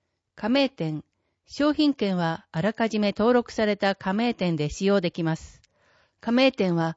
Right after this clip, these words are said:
申し込みはがき付きチラシのほか、五月十一日月曜以降に、岩見沢プレミアム商品券事業実行委員会ホームページでも確認できます。二次元コードがあります。申し込み方法。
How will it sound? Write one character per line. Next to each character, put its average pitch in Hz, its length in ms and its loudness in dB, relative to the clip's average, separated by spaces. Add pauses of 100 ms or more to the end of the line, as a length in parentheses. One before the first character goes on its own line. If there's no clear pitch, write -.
(140)
申 240 200 2
し - 100 -6
込 277 120 0
み 269 100 2
は 240 160 0
が 254 160 0
き 269 140 -4
付 - 280 -4
き - 20 -20
チ 226 100 0
ラ 240 100 4
シ 240 120 -4
の 226 140 0
ほ 208 120 -4
か、 196 260 0 (260)
五 196 160 -2
月 254 400 0
十 240 240 2
一 233 220 -2
日 214 400 -2
月 190 320 -4
曜 262 180 4
以 240 80 0
降 175 240 -2
に、 156 260 0 (240)
岩 226 200 0
見 247 80 0
沢 185 260 2
プ 185 160 -6
レ 233 140 0
ミ 262 120 2
ア 262 80 0
ム 247 120 0
商 240 240 0
品 240 240 -4
券 170 320 -4 (120)
事 185 140 -4
業 233 280 4
実 196 220 -10
行 233 240 2
委 226 60 2
員 214 160 -2
会 160 380 -6 (320)
ホ 240 160 0
ー 262 40 4
ム 262 140 0
ペ 254 180 0
ー - 40 -4
ジ 196 100 -10
で 170 100 0
も 156 160 0
確 170 280 -4
認 220 180 0
で 180 140 -4
き 175 100 -6
ま 165 120 -2
す。 - 260 -16 (720)
二 190 160 -2
次 262 120 -2
元 285 220 4
コ 285 140 2
ー 277 60 4
ド 202 120 2
が 180 80 0
あ 170 80 0
り 165 100 -4
ま 165 140 -2
す。 - 220 -16 (1600)
申 285 200 0
し - 80 -12
込 277 180 0
み 277 140 2
方 254 200 4
法。 156 440 -4